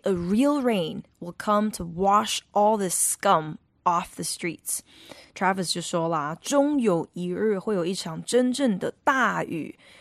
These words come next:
将街上这些 scum、这些龌龊污秽洗涤干净。”既然你打从心底憎恨眼前的一切，你又何必自告奋勇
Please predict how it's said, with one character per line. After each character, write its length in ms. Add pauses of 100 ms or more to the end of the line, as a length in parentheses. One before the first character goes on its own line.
(140)
将 240
街 320
上 320
这 140
些 260
scum、 640
这 100
些 280
龌 360
龊 380
污 260
秽 380 (260)
洗 320
涤 220
干 260
净。” 320 (760)
既 140
然 160
你 80
打 160
从 180
心 300
底 140
憎 340
恨 360 (120)
眼 200
前 160
的 60
一 160
切， 220
你 100
又 140
何 220
必 140
自 200
告 180
奋 440
勇 160